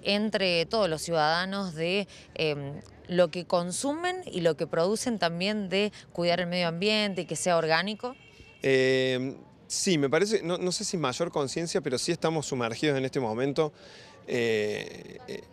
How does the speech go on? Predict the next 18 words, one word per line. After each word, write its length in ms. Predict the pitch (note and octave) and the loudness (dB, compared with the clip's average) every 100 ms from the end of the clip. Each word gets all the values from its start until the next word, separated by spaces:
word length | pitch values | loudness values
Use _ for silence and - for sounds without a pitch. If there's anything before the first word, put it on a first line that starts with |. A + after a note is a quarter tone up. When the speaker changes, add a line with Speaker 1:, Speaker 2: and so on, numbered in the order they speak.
| - | -8
Speaker 2:
en, 960 | A#2+ A2 - A2 A2 A2 G#2 G2+ F2+ F2+ - - - - - - | -4 -4 -4 -6 -4 -6 -8 -10 -12 -14 -16 -18 -20 -20 -20 -8
en 140 | B2 B2 | -2 2
la 80 | B2+ | 4
idea 260 | C#3+ E3 | 6 6
de 120 | D3 | 4
que 500 | - A#2+ A2+ A2+ A2 A2 | 2 -2 -2 -4 -4 -2
realmente 420 | C#3+ C#3+ D#3 D#3 | 0 2 0 -2
el, 140 | A#2+ - | -4 -6
el 100 | A#2+ | -6
cambio 220 | C#3 C3+ | -4 -2
climático 400 | A#2+ B2 C#3+ B2+ | -2 0 0 -2
está 140 | - | -2
afectando. 600 | A#2+ A#2+ G#2 A#2 G#2 G#2 A2+ | -2 -2 -2 -4 -4 -8 -8
Entonces 340 | A#2 C#3 B2+ | -2 -2 0
cualquier 300 | B2+ B2 C#3+ | 0 2 0
iniciativa 580 | D3 C3+ B2 A2+ D3+ C#3 | 0 0 0 2 2 4
que 240 | C3+ B2 - - - - - | 2 0 -4 -20 -18 -18 -6
esté 920 | C3 A#2+ D3+ D3 C#3 C3 B2 A#2 | -6 -2 2 4 4 4 0 -2